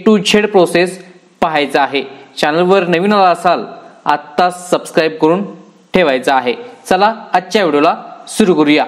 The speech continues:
व्हिडिओच्या डिस्क्रिप्शनमध्ये तुम्हाला एक link देण्यात आलेली आहे, त्या लिंकवरती जाऊन तुम्हाला रेशन कार्ड यादी पाहता येणार आहे. यादी पाहण्यासाठी येथे click करा,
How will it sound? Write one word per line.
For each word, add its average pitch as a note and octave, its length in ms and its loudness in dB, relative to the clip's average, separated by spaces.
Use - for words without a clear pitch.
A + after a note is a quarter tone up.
व्हिडिओच्या G3 420 4
डिस्क्रिप्शनमध्ये A#3 680 0
तुम्हाला A3 280 0
एक A3 200 -4
link F#3+ 360 4
देण्यात F3+ 340 2
आलेली E3 240 0
आहे, C#3 220 -4
त्या D3+ 180 -2
लिंकवरती F#3 500 0
जाऊन E3+ 260 2
तुम्हाला D#3+ 560 2
रेशन D#3 380 0
कार्ड E3 220 0
यादी D3+ 420 0
पाहता D#3+ 320 -2
येणार D#3 180 -2
आहे. C3 260 0
यादी E3+ 280 0
पाहण्यासाठी A3 600 0
येथे F#3+ 220 2
click G3+ 300 0
करा, F#3+ 220 2